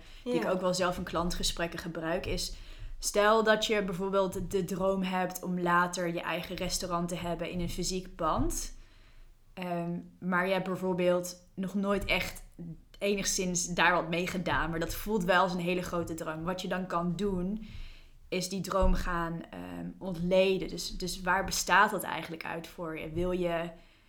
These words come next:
Speaker 1: heel graag nieuwe recepten ontwikkelen? Of wil je graag dat pand inrichten? Of wil je graag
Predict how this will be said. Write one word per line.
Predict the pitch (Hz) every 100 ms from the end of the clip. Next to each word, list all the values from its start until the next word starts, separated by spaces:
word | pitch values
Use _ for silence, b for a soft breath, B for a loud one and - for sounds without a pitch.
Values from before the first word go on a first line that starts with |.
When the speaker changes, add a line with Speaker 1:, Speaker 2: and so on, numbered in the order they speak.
| B -
Speaker 1:
heel | - 202
graag | 202 - 170 165 170 -
nieuwe | 185 180
recepten | 175 175 202 208 196
ontwikkelen? | 180 175 170 165 160 139
Of | -
wil | 185
je | 180
graag | 175 185
dat | - 180
pand | - 190 190
inrichten? | 185 185 185 175 175 - 175
Of | 175
wil | 185
je | 175
graag | - 175 175